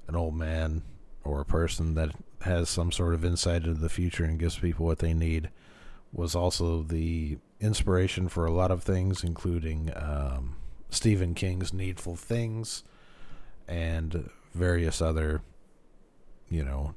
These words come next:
television programs and movies throughout the years. I'd like to be able to credit it to Serling, but obviously someone wrote it, uh, give or take twenty years before he used it, about fifteen years. It was, the original story was written in nineteen forty-five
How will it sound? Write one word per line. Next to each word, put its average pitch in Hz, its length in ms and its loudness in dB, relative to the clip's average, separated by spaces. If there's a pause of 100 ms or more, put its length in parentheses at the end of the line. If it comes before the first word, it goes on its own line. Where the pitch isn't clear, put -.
television 87 560 2
programs 80 600 2
and 80 200 0
movies 78 420 -2
throughout 78 340 0
the 78 120 -2
years. 73 500 -2 (1200)
I'd 92 180 0
like 98 160 2
to 92 100 0
be 95 140 0
able 85 120 0
to 76 80 -4
credit 104 360 4
it 101 120 2
to - 80 -8
Serling, 90 500 0
but 80 140 -2
obviously 87 540 0
someone 85 360 0
wrote 82 240 2
it, 82 120 -2 (760)
uh, 71 340 -2 (380)
give 117 200 6
or 107 80 8
take 92 300 2
twenty 95 280 2
years 87 300 2
before 85 320 0
he 80 100 -2
used 85 320 0
it, 85 120 0
about 80 240 -2
fifteen 80 440 -2
years. 80 260 0
It 87 60 2
was, 80 160 -4
the 85 140 -2
original 90 380 2
story 87 340 0
was 80 180 -2
written 82 300 0
in 78 160 -2
nineteen 82 440 0
forty-five 80 960 0